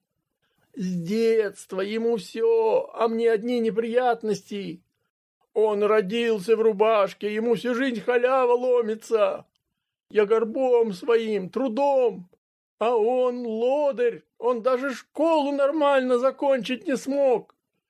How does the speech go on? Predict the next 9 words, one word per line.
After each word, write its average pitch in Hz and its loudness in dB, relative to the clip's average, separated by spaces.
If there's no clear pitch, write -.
Его 208 0
в 202 -4
училище 233 -2
по 240 0
блату 233 2
пропихнули. 233 0
Папаша, 240 2
заместитель 247 -2
министра. 254 0